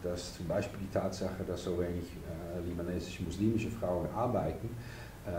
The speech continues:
dazu führt, dass natürlich das, äh, Haushaltseinkommen deutlich niedriger ist, weil es gibt nur ein, ein,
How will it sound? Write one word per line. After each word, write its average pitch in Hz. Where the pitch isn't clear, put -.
dazu 92
führt, 104
dass 95
natürlich 95
das, -
äh, 90
Haushaltseinkommen 82
deutlich 76
niedriger 87
ist, 104
weil 90
es 90
gibt -
nur 92
ein, 95
ein, 101